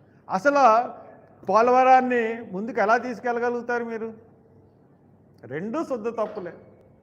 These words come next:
కాబట్టి మీరు ఈ ప్రాజెక్టుల పేరున డబ్బులు, కమిషన్లు దొబ్బడం మానేయండి.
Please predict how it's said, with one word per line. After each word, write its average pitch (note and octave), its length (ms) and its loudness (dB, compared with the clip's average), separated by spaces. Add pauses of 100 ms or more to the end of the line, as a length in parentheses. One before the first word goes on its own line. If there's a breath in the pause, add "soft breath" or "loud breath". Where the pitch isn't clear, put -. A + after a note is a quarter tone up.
(1900)
కాబట్టి G#3 760 -2 (960)
మీరు A3 340 2 (2500)
ఈ F#3 80 -10
ప్రాజెక్టుల A3 640 -2
పేరున A#3 760 0 (1500)
డబ్బులు, F#3+ 640 -2
కమిషన్లు G3+ 540 -6
దొబ్బడం F3 440 -8
మానేయండి. D#3 500 -8